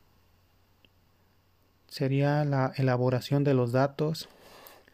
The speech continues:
Antes de someter los datos a las actividades analíticas más arriba descritas, es preciso corregirlos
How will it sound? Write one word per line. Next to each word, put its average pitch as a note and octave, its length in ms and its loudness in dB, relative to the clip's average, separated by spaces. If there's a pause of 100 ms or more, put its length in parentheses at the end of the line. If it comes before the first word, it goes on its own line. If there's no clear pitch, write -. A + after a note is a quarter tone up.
(320)
Antes C3+ 280 2
de C3+ 80 4
someter C3 360 2
los C#3+ 120 4
datos D3 280 0
a C#3 40 0
las B2 180 -2
actividades B2+ 540 0
analíticas C3 760 0
más C#3+ 280 2
arriba C#3+ 320 4
descritas, C3+ 520 0
es D3 140 0
preciso D3 460 0
corregirlos C3+ 720 0